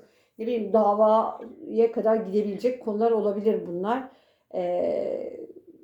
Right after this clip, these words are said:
yani çevrenizde bazı böyle, e, sizin gibi olmayan, yani böyle sağlam olmayan birileri varmış gibi. Zararı dokunamaz size de.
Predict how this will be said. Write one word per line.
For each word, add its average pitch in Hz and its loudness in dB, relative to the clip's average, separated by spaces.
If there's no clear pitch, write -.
yani 233 0
çevrenizde 240 2
bazı 226 2
böyle, 220 0
e, - -4
sizin 190 -4
gibi 190 -4
olmayan, 190 -2
yani 175 -4
böyle 180 -4
sağlam 202 0
olmayan 196 -4
birileri 196 -2
varmış 165 -4
gibi. 202 -6
Zararı 311 4
dokunamaz 294 -2
size 240 -4
de. 190 -4